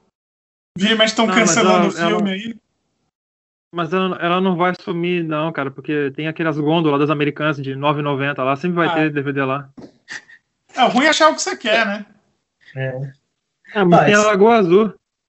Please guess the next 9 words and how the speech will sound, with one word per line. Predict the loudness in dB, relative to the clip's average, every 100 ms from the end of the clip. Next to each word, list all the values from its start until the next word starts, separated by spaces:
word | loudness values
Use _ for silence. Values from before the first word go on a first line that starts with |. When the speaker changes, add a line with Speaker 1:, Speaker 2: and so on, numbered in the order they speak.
| _
Speaker 1:
<laughs> | -2 -2 -4 -12 -16 -18 -18 -18 -16 -4 -2 0 -2 -2
Esse | 0 2
eu | 4
já | 4 4
tenho. | 2 -2 -2 -6 -14 _ _ -12 -12 -14 _ _ -12 -8 0 0 0 -12 -14 -14 -16 -16 -20 -20 -20 _ -16 -16 _ -14 -14 -10 -12 -12 -12 -14 -12 -14 -14 _ _ _ _ _ _ -18 -14 -12 -2
Speaker 2:
Um | 2
amor | 4 4 4 2
pra | 2 2
recordar. | 2 2 2 2 0 2 2 0